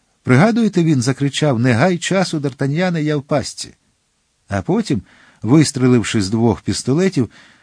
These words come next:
відчайдушно кинувся на ворогів зі шпагою. Мені навіть здалося, що там було не менше двадцяти злодіяк, чи радше двадцяти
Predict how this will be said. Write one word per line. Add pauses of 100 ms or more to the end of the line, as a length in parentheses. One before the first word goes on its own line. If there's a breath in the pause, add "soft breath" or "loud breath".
(140 soft breath)
відчайдушно
кинувся
на
ворогів
зі
шпагою. (640)
Мені
навіть
здалося,
що
там
було (440 loud breath)
не
менше
двадцяти
злодіяк, (340 soft breath)
чи
радше (340 loud breath)
двадцяти